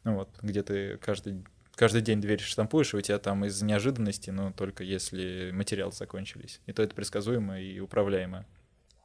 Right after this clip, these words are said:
Здесь у тебя могло рутинная операция деплоя сегодня работать, сегодня упала, потому что кто-то обновил версию там GitLab или еще чего-то.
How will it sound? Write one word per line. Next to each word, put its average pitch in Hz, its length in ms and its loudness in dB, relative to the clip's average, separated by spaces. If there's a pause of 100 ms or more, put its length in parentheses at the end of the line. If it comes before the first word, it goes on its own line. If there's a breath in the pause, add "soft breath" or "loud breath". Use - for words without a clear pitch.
(240)
Здесь 107 340 2
у - 40 -6
тебя 95 240 -2
могло 98 600 0 (300)
рутинная 117 400 2
операция 110 360 2
деплоя 120 320 2
сегодня 104 300 2
работать, 104 380 2
сегодня 101 280 -2
упала, 104 280 4
потому 98 360 -4
что - 180 -6
кто-то 104 280 -2
обновил 101 360 -2
версию 101 440 -4
там 104 200 -12
GitLab 101 540 0 (440 loud breath)
или 98 120 -6
еще 110 220 0
чего-то. 101 520 0